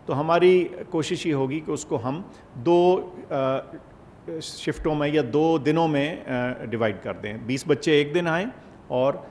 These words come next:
बीस बच-, बच्चे अगले दिन आएँ। अ, मकसद यही है कि किसी एक वक्त पे एक तंग जगह में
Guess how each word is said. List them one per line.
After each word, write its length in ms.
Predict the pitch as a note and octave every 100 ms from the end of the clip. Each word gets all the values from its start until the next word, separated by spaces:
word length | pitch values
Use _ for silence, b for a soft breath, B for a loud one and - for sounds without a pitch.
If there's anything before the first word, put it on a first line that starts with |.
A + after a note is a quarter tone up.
| - -
बीस 260 | B2+ C3 C#3
बच-, 200 | C3 -
बच्चे 420 | C3 - D3 -
अगले 240 | B2+ G#2+ G#2
दिन 160 | G2
आएँ। 160 | G2 G2+ B B B B
अ, 160 | D3+ D#3
मकसद 320 | F3+ F3 C4
यही 240 | G#3 F#3+ F3+
है 140 | E3
कि 120 | F3+
किसी 300 | F3+ F3+ A#3
एक 280 | F#3+ F#3+ -
वक्त 220 | D#3 - -
पे 280 | D3+ D#3+ -
एक 360 | E3 F3+ F#3 -
तंग 260 | D#3+ D#3
जगह 240 | C#3 C3 C3+
में 260 | B2+ C3